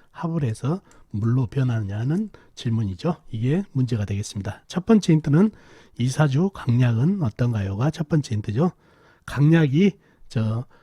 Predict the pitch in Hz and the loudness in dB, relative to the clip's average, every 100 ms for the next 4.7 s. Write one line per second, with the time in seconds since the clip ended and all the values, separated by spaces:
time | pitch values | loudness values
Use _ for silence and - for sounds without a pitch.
0 | _ _ - 180 202 139 160 143 180 185 | _ _ -6 0 0 0 -2 0 0 -4
1 | _ - 104 101 - 185 - 165 123 - | _ -8 -6 -8 -6 -8 -2 -2 -2 -6
2 | 104 110 107 104 95 113 185 - 117 123 | -8 -6 -6 -6 -4 -4 -4 -6 -4 -2
3 | 107 110 135 107 - 92 92 95 95 - | -2 -2 -4 -4 -6 -6 -8 -10 -10 -14
4 | _ _ - 117 117 175 | _ _ -6 -2 2 0